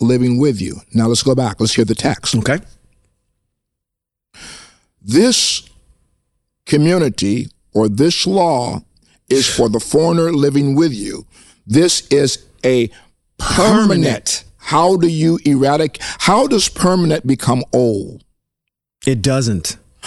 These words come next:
Speaker 1: And how, how do you dismiss through all your generations?
Speaker 2: Y-, it, you can't.
Speaker 1: So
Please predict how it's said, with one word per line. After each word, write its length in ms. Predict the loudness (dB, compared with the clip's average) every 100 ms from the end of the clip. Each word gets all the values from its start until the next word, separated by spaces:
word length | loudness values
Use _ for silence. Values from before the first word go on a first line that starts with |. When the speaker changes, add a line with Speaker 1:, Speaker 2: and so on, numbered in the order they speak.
| -10 -2
Speaker 1:
And 200 | 0 0
how, 560 | 0 0 2 2 0 -4 -14 -8
how 340 | 0 2 2
do 120 | 2 0
you 240 | 0 -2
dismiss 640 | 2 2 2 0 0 0
through 280 | 0 0 0 0
all 280 | 2 2
your 180 | 2 0
generations? 920 | 0 0 2 2 0 -2 -6 -6 -8 -8 _ _ _ _ _ _ -8
Speaker 2:
Y-, 80 | -4
it, 60 | -2 -2
you 100 | -2
can't. 540 | 0 0 -2 -2 -8 -8 _ _ _ _ _
Speaker 1:
So 540 | -14 -6 2 2 2